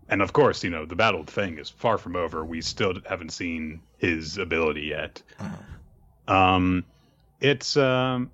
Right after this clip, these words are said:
Speaker 1: and I do like, 'cause, like, we've known about Untruth's activation requirement for a while now
Speaker 2: Yes.
Speaker 1: at this point. Like, it was, like, part of, like, the info dump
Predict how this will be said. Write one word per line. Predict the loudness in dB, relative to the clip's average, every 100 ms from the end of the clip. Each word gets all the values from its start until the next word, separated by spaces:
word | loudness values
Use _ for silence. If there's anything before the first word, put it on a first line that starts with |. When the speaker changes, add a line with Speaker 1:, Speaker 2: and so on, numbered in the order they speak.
| _
Speaker 1:
and | -2 -2 -4
I | -6
do | -4 -2
like, | 2 2 2
'cause, | -2 -2
like, | -2 -2 -8 _ _ _ _ _ 0
we've | 2 4 4
known | 4 6 6 4 2
about | 0 0 2 0 -4 -12 -16 _
Untruth's | -2 0 0 -2 -2 -2 0 0
activation | -2 0 -2 -2 -4
requirement | -2 2 2 0 -6
for | -6 -6 -4 -8 -14 _ _ _ _
a | 4
while | 6 4 4 2 -2 -6 -8
now | -2 0
Speaker 2:
Yes. | 0 -2
Speaker 1:
at |
this | -6 -8
point. | -6 -4 -6 -4
Like, | -2 2
it | 4
was, | 6 6 4 0 -4 -8 -14 -20 -2
like, | -2 -2
part | 2 4 6
of, | 4 0 -12 -16 -6
like, | -4 -4 -10 -20 _
the | -8 -8 -8 -4
info | 0 2 4 2
dump | 4 4 4 2 -8